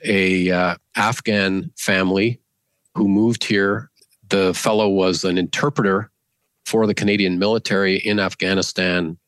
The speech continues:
He moved here. He's an Uber driver in Toronto, and he was, uh, being interviewed about his experience. And he said that he is just amazed at how much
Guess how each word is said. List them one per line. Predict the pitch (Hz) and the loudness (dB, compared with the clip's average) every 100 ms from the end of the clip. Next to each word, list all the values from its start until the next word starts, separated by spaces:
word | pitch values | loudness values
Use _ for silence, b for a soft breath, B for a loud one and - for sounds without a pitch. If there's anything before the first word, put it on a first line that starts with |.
| _ _ _ _ | _ _ _ _
He | - 104 | 0 2
moved | 98 107 113 - | 4 4 2 0
here. | - 104 98 98 90 - _ _ _ | -2 0 2 0 -2 -8 _ _ _
He's | 104 98 | -2 0
an | 98 - | -2 0
Uber | 120 123 117 | 0 2 0
driver | 92 101 98 98 95 | 0 0 0 0 -2
in | 92 | -2
Toronto, | - 98 95 95 90 90 - _ _ b b b _ - | -2 0 0 2 0 -2 -6 _ _ b b b _ -4
and | 98 92 92 90 82 | 0 0 0 -2 -2
he | 104 | 0
was, | 98 92 92 - | 2 0 -2 -2
uh, | 92 87 | -2 0
being | 95 107 | 0 0
interviewed | 101 101 101 92 | 0 0 0 -2
about | 85 95 90 | 0 0 0
his | 92 | -2
experience. | 82 - - 101 98 92 - | -4 -10 -2 0 0 -2 -4
And | 95 | -4
he | 87 | -4
said | - 98 90 | -2 -2 0
that | 95 92 | -2 -2
he | - 98 90 80 b b b b | 0 0 0 -2 b b b b
is | 101 90 | -2 -2
just | - 113 - - | -2 -2 -4 -6
amazed | 107 98 104 110 92 92 - - - | -2 0 2 2 0 -2 -6 -14 -2
at | 92 92 - _ - | 0 0 -4 _ -4
how | - 104 | 0 2
much | 104 101 - - | 2 0 -2 -10